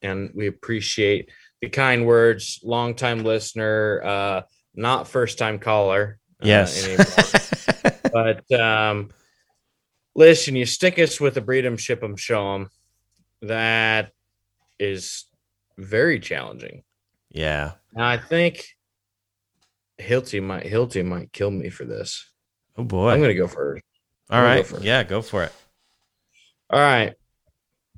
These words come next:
Speaker 1: <clears throat> Okay, never, I, I don't know. Tre-, this is a tough one.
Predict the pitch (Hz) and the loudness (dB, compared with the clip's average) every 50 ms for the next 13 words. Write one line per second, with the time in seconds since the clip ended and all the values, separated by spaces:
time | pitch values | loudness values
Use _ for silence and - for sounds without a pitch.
0 | - _ - - 123 127 135 120 110 98 90 - - - _ _ _ - - - | -20 _ -8 -4 -2 -2 -2 -2 -2 -6 -8 -14 -20 -20 _ _ _ -20 -20 -20
1 | _ _ _ _ _ _ _ _ _ _ _ _ _ _ _ _ _ _ _ _ | _ _ _ _ _ _ _ _ _ _ _ _ _ _ _ _ _ _ _ _
2 | _ _ _ _ _ _ _ _ _ _ _ _ _ _ _ - 123 117 123 107 | _ _ _ _ _ _ _ _ _ _ _ _ _ _ _ -2 0 2 2 2
3 | 104 113 120 123 120 110 - - 110 110 - - 127 120 117 104 101 101 98 98 | 2 2 2 2 0 -2 -2 -2 -4 -2 0 2 2 2 2 0 -2 -4 -4 -6
4 | 87 - - 80 - - 127 110 95 120 139 139 - 131 113 113 101 - 117 110 | -6 -10 -12 -10 -4 -2 -2 -2 -2 -2 -4 -4 -4 -6 -8 -6 -4 -2 -2 -2
5 | 107 - 95 85 | -2 -2 -6 -6